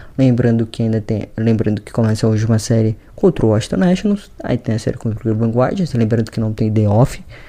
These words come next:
Então é série de dois jogos contra o Washington e já parte pra série Cleveland ainda em Seattle. E viaja pra Detroit para pegar o Detroit Tigers. E uma série de três jogos, importantíssima essa série de três jogos contra o Detroit Tigers,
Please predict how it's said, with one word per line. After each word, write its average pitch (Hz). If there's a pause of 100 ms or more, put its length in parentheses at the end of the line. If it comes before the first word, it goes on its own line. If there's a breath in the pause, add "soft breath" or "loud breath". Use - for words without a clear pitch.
(380 loud breath)
Então 120
é 110
série 110
de 110
dois 110
jogos 107
contra 113
o -
Washington 110
e 110
já 113
parte 110
pra 123
série 113
Cleveland 113
ainda 113
em 120
Seattle. 127 (320 soft breath)
E 175
viaja 160
pra 170
Detroit 160 (120)
para 123
pegar 127
o 135
Detroit 135
Tigers. 127 (960 soft breath)
E 131
uma 120
série 123
de -
três 139
jogos, 117
importantíssima 147
essa -
série 117
de 107
três 107
jogos 110
contra 117
o 117
Detroit -
Tigers, 120